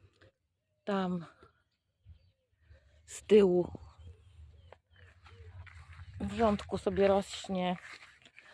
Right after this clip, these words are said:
Wonderful World Harknessa, którą sadziłam w, w lutym, w, nie w lutym, w lipcu, w zeszłym roku, po Święcie Róż.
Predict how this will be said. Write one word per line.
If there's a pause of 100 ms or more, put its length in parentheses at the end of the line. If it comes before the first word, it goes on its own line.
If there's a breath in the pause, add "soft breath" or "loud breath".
(420 loud breath)
Wonderful
World (1120 loud breath)
Harknessa, (1400 loud breath)
którą
sadziłam
w,
w
lutym, (120)
w,
nie
w
lutym,
w
lipcu, (160)
w
zeszłym
roku, (600)
po
Święcie
Róż.